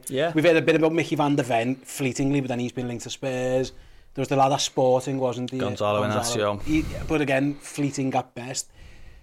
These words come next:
Speaker 2: It do, again, it does feel on this centre-back thing. Maybe it was Liverpool, and rightly so, just getting all their midfielders stuff, uh, or the two that they desperately wanted first.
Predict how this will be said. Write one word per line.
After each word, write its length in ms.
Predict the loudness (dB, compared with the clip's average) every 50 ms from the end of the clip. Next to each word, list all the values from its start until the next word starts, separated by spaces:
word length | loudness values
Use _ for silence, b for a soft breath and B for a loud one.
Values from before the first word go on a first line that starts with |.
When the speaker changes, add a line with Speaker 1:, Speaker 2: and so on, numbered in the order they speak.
| b b
Speaker 2:
It 120 | -4 0 2
do, 120 | 4 4
again, 260 | 4 4 4 2 2
it 80 | 2 0
does 120 | -2 -2
feel 180 | -2 0 0 2
on 80 | 2
this 100 | 0 0
centre-back 340 | 0 -2 -2 -2 -2 -2 0
thing. 160 | 2 2 4
Maybe 220 | 4 6 6 4 4
it 60 | 2
was 160 | 0 -2 -2
Liverpool, 360 | -2 -4 -2 -2 -2 -2 -2 -4 -10 -8 -6
and 200 | -4 -2 0 0
rightly 240 | 0 0 -2 -4
so, 200 | -4 -4 -4 -4 -6
just 140 | -8 -8 -6
getting 180 | -4 -2 -2 -2
all 120 | -2 -2
their 120 | -2 -4
midfielders 500 | -4 -6 -6 -6 -8 -8 -8 -8 -8 -8
stuff, 300 | -8 -8 -6 -8 -8 -10 -10 -10
uh, 100 | -6 -4 0 2
or 160 | 2 2 2
the 240 | 2 0 0 0 0
two 200 | 0 0 0 0
that 120 | 0 -2
they 60 | -6
desperately 380 | -10 -12 -12 -12 -12 -10 -10 -10
wanted 340 | -10 -10 -12 -16 -16 -16 -16
first. 400 | -14 -12 -10 -8 -8 -8 -10